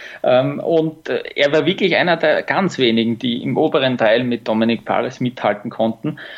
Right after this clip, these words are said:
Ähm, und dann ist <laughs> äh, im unteren Teil ein bisschen Zeit verloren. Plötzlich ist ihm, äh, ein,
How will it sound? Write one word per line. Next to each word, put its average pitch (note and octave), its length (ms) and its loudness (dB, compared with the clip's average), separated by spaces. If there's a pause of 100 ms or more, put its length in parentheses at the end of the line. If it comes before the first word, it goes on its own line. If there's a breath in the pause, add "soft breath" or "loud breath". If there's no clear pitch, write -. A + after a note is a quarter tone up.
(160 loud breath)
Ähm, C3+ 640 4
und C3+ 240 0
dann D3+ 240 6
ist D3 320 0 (180 loud breath)
<laughs> - 160 -20 (120 loud breath)
äh, C3+ 340 2
im C#3+ 140 0
unteren D#3+ 440 2
Teil C3+ 260 2
ein C3+ 140 -6
bisschen D3+ 340 -6
Zeit - 240 0
verloren. D3 460 0
Plötzlich D3 520 -2
ist C#3 180 -6
ihm, C#3 220 4
äh, - 20 2
ein, B2+ 580 2